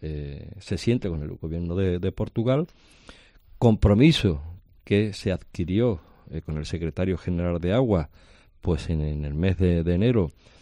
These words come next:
donde se nos, mm, manifestó que ahora que el gobierno de Portugal se está formando,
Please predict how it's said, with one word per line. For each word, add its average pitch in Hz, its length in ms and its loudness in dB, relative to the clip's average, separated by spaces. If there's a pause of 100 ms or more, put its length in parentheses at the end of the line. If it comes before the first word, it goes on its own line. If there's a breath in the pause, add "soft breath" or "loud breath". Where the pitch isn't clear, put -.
(300 soft breath)
donde 82 300 -2
se 82 220 -4
nos, 82 420 -4
mm, 73 480 -8
manifestó 82 640 -2
que - 160 -4
ahora 92 580 2 (280)
que 82 120 -8
el 78 100 -6
gobierno 92 480 -2
de 95 100 -4
Portugal 95 460 -8
se 92 140 -6
está 98 400 -8
formando, 95 680 -2